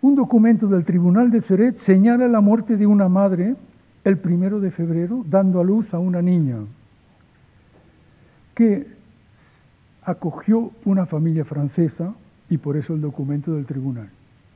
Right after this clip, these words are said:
Al lado viene un, un pequeño artículo del Independent, que es el diario de Perpiñán. El último párrafo dice: "El veintinueve de enero del treinta y nueve.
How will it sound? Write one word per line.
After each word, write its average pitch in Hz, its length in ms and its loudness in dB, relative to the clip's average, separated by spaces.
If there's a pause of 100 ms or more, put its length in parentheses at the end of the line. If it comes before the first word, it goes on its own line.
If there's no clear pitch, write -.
(1800)
Al 180 200 -2
lado 233 240 2
viene 214 480 2
un, 190 440 0 (520)
un 170 100 -4
pequeño 208 340 -4
artículo 190 520 -2
del 160 140 0
Independent, 160 680 -2
que 180 80 0
es 160 100 -2
el 180 140 0
diario 175 320 0
de 170 140 0
Perpiñán. 160 640 -2 (340)
El 170 340 -2
último 202 520 0
párrafo 175 560 -4
dice: 151 460 -6 (2000)
"El 165 280 -2
veintinueve 180 600 -2
de 180 160 -2
enero 196 400 -4
del 170 160 -6
treinta 151 300 -8
y 131 40 -8
nueve. 107 300 -14